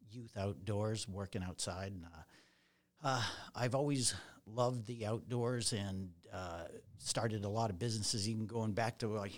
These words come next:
guess, when I was twelve years old, selling burpee seeds door to door,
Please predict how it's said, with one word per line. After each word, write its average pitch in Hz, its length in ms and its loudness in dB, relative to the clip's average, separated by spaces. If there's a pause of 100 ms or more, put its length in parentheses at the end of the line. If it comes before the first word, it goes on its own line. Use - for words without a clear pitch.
(160)
guess, - 240 -2
when 110 160 2
I 101 80 2
was 92 160 0
twelve 113 380 6
years 98 240 4
old, 110 340 2
selling 110 460 0
burpee 120 340 4
seeds 117 460 4
door 120 240 4
to 110 100 2
door, 107 300 4